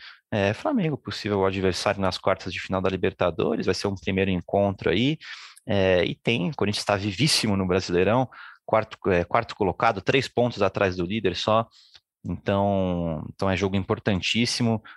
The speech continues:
arena lotada, eu imagino, sempre lota, mas depois de um jogo desse, então a recepção vai ser ainda melhor. É,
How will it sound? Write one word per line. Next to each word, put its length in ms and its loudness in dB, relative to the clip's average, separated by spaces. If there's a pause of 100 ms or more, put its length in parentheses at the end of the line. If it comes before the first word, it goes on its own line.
(120)
arena 340 2
lotada, 640 2
eu 40 4
imagino, 600 0 (260)
sempre 300 -2
lota, 300 2
mas 160 0
depois 300 0
de 80 0
um 60 2
jogo 260 0
desse, 340 0
então 300 0
a 80 2
recepção 480 -4
vai 100 2
ser 180 0
ainda 320 2
melhor. 460 2 (520)
É, 640 0